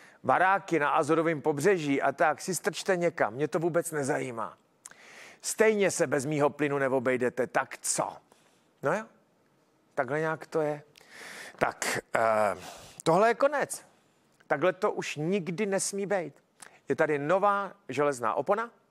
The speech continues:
Eh, v tuto chvíli žádné sankce vůči Rusku nejsou dost tvrdý. To prostě ne. Do té doby, než ta, než ta, do-, dokud tam bude Putin,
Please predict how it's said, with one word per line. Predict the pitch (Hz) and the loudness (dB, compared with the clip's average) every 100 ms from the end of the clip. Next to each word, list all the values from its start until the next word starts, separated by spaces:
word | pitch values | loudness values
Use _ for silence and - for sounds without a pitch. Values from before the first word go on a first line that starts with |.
| _ _ - - - - - | _ _ -20 -20 -18 -10 0
Eh, | 127 117 107 101 95 - - | 2 4 2 0 -6 -14 -16
v | - | -8
tuto | 151 185 | 0 0
chvíli | - 175 180 180 127 | 0 0 2 2 2
žádné | 170 180 165 180 175 | 2 2 2 0 0
sankce | - 175 156 - 165 | 0 -2 -4 0 0
vůči | 156 147 160 | 0 -2 -2
Rusku | 151 - - | -2 -4 -4
nejsou | 156 143 - 143 | -2 -2 -2 -2
dost | 127 - | -2 -4
tvrdý. | 135 135 190 226 _ _ _ _ _ _ _ _ | -6 -4 -4 -8 _ _ _ _ _ _ _ _
To | - | -2
prostě | - 156 - 139 | 0 0 0 0
ne. | 120 180 - _ _ _ - | 0 -4 -10 _ _ _ -2
Do | 147 | 0
té | 156 175 | 2 2
doby, | 143 170 170 123 98 - | 4 4 4 2 0 -6
než | 135 | -4
ta, | - 165 - 170 170 | -2 -2 -4 -16 -6
než | 139 - | -2 0
ta, | 170 | 2
do-, | 143 151 | 2 2
dokud | 147 175 165 | 0 0 0
tam | 170 | 2
bude | 165 160 | 2 2
Putin, | 196 190 170 113 | 2 0 0 0